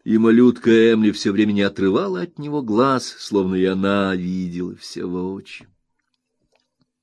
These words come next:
Чтобы отвлечь нас от грустных мыслей, он рассказал о своём собственном комическом приключении с таким жаром,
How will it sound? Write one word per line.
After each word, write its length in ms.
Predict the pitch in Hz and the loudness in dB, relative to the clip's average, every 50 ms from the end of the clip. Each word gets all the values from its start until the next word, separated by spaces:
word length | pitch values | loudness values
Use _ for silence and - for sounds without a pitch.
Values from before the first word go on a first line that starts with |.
| _ _ _ _ _ _ _ - - - - - - - - _ | _ _ _ _ _ _ _ -20 -20 -20 -20 -20 -20 -20 -20 _
Чтобы 340 | - - _ - 107 110 123 | -20 -10 _ -2 2 4 2
отвлечь 480 | 123 - 120 139 208 247 214 - - | 4 2 0 2 2 2 0 0 -2
нас 200 | 117 113 107 - | -2 -2 0 2
от 140 | 120 113 107 | 0 0 2
грустных 640 | 101 135 208 247 - - - 107 101 92 - - - | 0 0 0 0 -2 -4 -4 -2 -4 -4 -4 -8 -6
мыслей, 560 | 92 143 226 220 - - - 104 101 98 98 | -4 -4 -4 -4 -8 -10 -4 -2 2 4 4
он 240 | 120 190 240 247 185 | 4 4 2 2 0
рассказал 500 | 120 101 - - 107 101 95 104 107 107 | 0 0 -2 -4 -4 -2 0 0 0 0
о 60 | 101 | 0
своём 360 | - - 104 107 107 110 110 | 0 0 2 2 2 2 0
собственном 1000 | 110 - - - 120 143 220 247 247 - - - - 262 254 247 254 247 196 - _ _ _ _ _ | -4 -6 -4 0 2 4 4 4 2 -2 -12 -10 -6 -6 -4 0 0 0 0 -2 _ _ _ _ _
комическом 800 | - 120 113 107 107 139 214 226 - - - - - 240 196 | 0 0 2 4 2 2 2 0 -4 -8 -8 -6 -2 -2 -2
приключении 640 | - 180 214 - 190 196 - - 180 175 170 151 135 123 | -2 -4 -6 -6 -6 -8 -6 -2 0 0 0 2 -2 -2
с 140 | 113 - | -4 -4
таким 420 | _ 165 160 - - 277 294 247 196 | _ -4 -4 -2 -2 -4 -2 -2 -2
жаром, 720 | 156 151 151 156 156 147 135 120 104 101 101 101 95 | -2 -2 0 0 2 2 2 0 0 0 -2 -4 -4